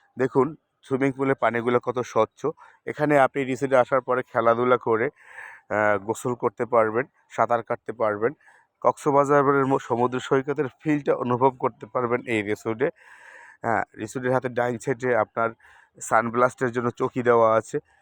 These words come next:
ইচ্ছা করলে আপনি এখানে সূর্যের আলো সানব্লাস্ট করে নিতে পারবেন। রিসোর্টের চারিপাশে সুন্দর মনোরম ফুল দিয়ে,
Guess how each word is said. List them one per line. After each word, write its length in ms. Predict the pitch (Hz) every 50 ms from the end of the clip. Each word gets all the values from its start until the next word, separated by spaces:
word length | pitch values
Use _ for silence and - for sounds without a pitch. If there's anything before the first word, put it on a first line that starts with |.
| _ _ _
ইচ্ছা 260 | - 139 139 - 160
করলে 200 | 143 151 151 151
আপনি 220 | 147 143 135 147 147
এখানে 340 | 147 135 135 135 131 135 127
সূর্যের 480 | - - - 131 123 117 117 131 120
আলো 320 | 117 117 117 120 123 127 - _ - - _ _
সানব্লাস্ট 600 | - - 113 113 113 113 120 127 123 - - -
করে 260 | - - 120 117 117
নিতে 240 | 110 117 107 120 113
পারবেন। 380 | - 120 113 110 110 117 127 143 _ _ _ _ _ _ _ _ _ _ _ _ _ -
রিসোর্টের 300 | 104 110 - - 120 117
চারিপাশে 400 | - 113 113 117 113 117 113 110
সুন্দর 420 | - - - 120 117 117 120 117
মনোরম 360 | 110 110 110 110 110 113 110 107 _
ফুল 260 | - - 123 120 117
দিয়ে, 220 | 117 120 117 120